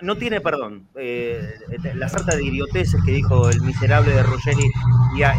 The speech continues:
y hasta hace poco tiempo y seguramente lo sigue diciendo. Eh,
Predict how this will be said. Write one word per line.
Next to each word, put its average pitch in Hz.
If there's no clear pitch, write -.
y 143
hasta 147
hace 160
poco 160
tiempo 185
y 131
seguramente 160
lo 139
sigue 147
diciendo. 104
Eh, 101